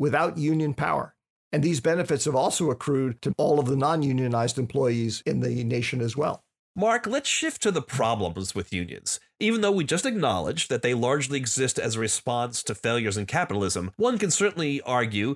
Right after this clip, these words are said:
Speaker 2: that unions are also on their face anti-capitalistic. They're essentially a cartel of labor, and that raises a bunch of interesting issues.
Speaker 1: We tend to think of unions as being fairly egalitarian, but in reality, they didn't start out that way.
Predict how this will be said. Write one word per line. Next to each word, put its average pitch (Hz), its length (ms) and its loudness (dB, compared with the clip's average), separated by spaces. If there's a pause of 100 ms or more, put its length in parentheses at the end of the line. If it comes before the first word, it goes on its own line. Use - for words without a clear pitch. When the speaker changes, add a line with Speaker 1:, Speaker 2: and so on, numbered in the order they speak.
Speaker 2:
that 135 220 0
unions 151 560 0
are 131 240 0
also 165 460 2
on 135 240 -2
their 135 100 2
face 127 300 0
anti-capitalistic. 131 1080 -2 (220)
They're 160 80 0
essentially 185 520 0
a 135 120 -2
cartel 143 520 -2
of 120 120 -2
labor, 107 480 0
and 135 120 -2
that 165 220 -2
raises 131 640 0
a 120 60 -8
bunch 123 260 -2
of 113 100 -2
interesting 110 360 -2
issues. - 460 -4 (280)
Speaker 1:
We 226 140 0
tend 269 340 -2
to 240 80 -4
think 185 240 -2
of 131 140 2
unions 123 580 0
as 123 140 -2
being 127 240 -2
fairly 190 500 0
egalitarian, 131 840 0 (480)
but 175 140 2
in 170 100 2
reality, 170 540 2
they 147 180 2
didn't 220 240 0
start 160 320 2
out 190 180 0
that - 180 0
way. - 260 -6